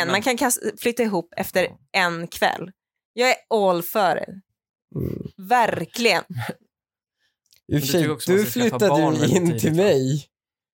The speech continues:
Speaker 3: Du flyttade ju in till mig veckorna du inte hade barnen.
Speaker 2: Ja.
Speaker 3: Ganska omgående.
Speaker 2: Ja, precis. Jag gjorde ju så med mi-, mitt ex, liksom. Vi hade ju samma lägenhet.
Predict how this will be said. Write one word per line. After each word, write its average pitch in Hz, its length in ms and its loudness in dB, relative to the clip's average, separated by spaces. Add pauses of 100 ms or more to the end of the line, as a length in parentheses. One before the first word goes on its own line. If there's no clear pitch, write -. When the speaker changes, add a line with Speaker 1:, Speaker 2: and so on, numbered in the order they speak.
(160)
Speaker 3:
Du 151 140 -2
flyttade 160 460 -2
ju 139 180 0
in 127 120 0
till 131 120 -4
mig 123 340 2
veckorna 127 460 0
du 120 280 -2
inte 147 380 -2
hade 151 160 -2
barnen. 113 380 -4 (400)
Speaker 2:
Ja. 202 380 2
Speaker 3:
Ganska 160 300 -2
omgående. 170 880 -4 (380)
Speaker 2:
Ja, 254 100 -2
precis. 254 320 0
Jag 240 160 4
gjorde 240 240 0
ju 240 100 2
så 175 420 0
med 202 200 0
mi-, 190 260 0
mitt 190 340 -4
ex, - 200 -4 (420)
liksom. 165 460 -4
Vi 202 160 2
hade 202 220 0
ju 180 60 -2
samma 170 260 -2
lägenhet. 170 540 -2